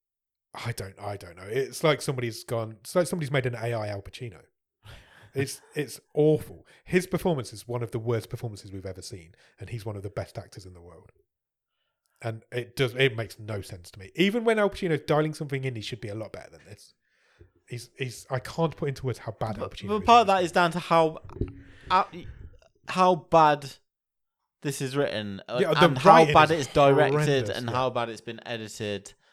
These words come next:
Speaker 2: It's, it's woeful.
Speaker 1: There's nothing good to say about this movie other than the fact that it's so bad that it's fun to watch.
Speaker 2: Yeah.
Speaker 1: That is, that is the only good thing you can say about
Speaker 2: I
Speaker 1: this
Speaker 2: laughed
Speaker 1: movie.
Speaker 2: a lot
Speaker 1: A lot.
Speaker 2: in this.
Speaker 1: I,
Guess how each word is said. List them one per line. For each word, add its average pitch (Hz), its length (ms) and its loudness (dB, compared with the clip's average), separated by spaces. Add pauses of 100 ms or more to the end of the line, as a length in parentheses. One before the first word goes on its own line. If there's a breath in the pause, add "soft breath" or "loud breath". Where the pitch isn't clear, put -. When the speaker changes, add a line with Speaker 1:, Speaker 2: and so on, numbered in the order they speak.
(500)
Speaker 2:
It's, - 440 -10 (280)
it's - 300 -14
woeful. 98 760 -10 (140)
Speaker 1:
There's 123 420 -6
nothing 131 640 -4
good 123 280 -2
to - 60 -8
say 104 200 -8
about 95 220 -10
this 95 160 -18
movie 92 340 -10
other 104 160 -6
than 104 140 -10
the 104 80 -10
fact 101 240 -8
that 98 100 -16
it's 95 180 -16
so 120 280 -2
bad 110 360 -4
that - 120 -14
it's - 120 -20 (240)
fun 95 260 -4
to 92 120 -14
watch. 85 360 -18
Speaker 2:
Yeah. 71 120 -14 (480)
Speaker 1:
That 101 200 -12
is, 107 160 -16 (100)
that 120 200 -2
is 117 100 -8
the 113 200 -6
only 113 260 -6
good 110 160 -10
thing 98 160 -16
you 95 60 -20
can - 100 -20
say 92 100 -20
about - 160 -20
Speaker 2:
I 226 120 4
Speaker 1:
this 180 80 2
Speaker 2:
laughed - 220 0
Speaker 1:
movie. 107 100 -4
Speaker 2:
a 101 40 -8
lot 104 520 -4
Speaker 1:
A 135 100 2
lot. 123 560 -4 (100)
Speaker 2:
in 98 140 -10
this. - 280 -16 (680)
Speaker 1:
I, 160 200 4